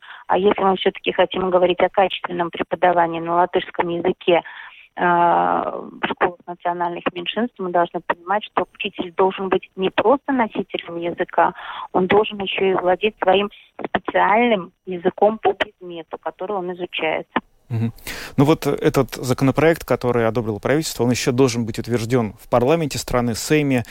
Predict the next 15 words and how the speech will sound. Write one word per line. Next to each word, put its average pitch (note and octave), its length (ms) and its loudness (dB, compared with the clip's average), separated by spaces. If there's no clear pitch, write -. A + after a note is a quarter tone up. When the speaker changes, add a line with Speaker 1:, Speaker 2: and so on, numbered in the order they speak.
Speaker 2:
У A#2+ 60 -2
меня C3+ 200 4
к - 60 -6
вам B2+ 120 2
в - 20 4
этой B2 100 -2
связи B2 280 -2
вопрос. B2+ 420 2
Ожидаете C3 540 0
ли B2 80 2
вы, A#2 440 2
что A#2 380 -2
он B2 240 -4
будет A2+ 240 -2
одобрен A2 480 -2